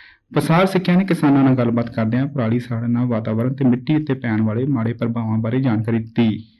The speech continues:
ਉਹਨਾਂ ਦੱਸਿਆ ਕਿ ਪਰਾਲੀ, ਪਰਾਲੀ ਪ੍ਰਬੰਧਨ ਤਕਨੀਕਾਂ ਨੂੰ ਅਪਣਾਉਣ ਨਾਲ ਨਾ ਸਿਰਫ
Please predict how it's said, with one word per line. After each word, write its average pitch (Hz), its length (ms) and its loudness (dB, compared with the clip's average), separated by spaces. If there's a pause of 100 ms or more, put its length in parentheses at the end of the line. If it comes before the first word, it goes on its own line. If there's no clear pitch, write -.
(260)
ਉਹਨਾਂ 113 160 4
ਦੱਸਿਆ 107 340 0
ਕਿ 139 80 2
ਪਰਾਲੀ, 127 520 0
ਪਰਾਲੀ 127 400 2
ਪ੍ਰਬੰਧਨ 135 560 2
ਤਕਨੀਕਾਂ 131 460 0
ਨੂੰ 143 240 4 (440)
ਅਪਣਾਉਣ 120 360 4
ਨਾਲ 117 140 4
ਨਾ 117 220 4
ਸਿਰਫ 117 260 -2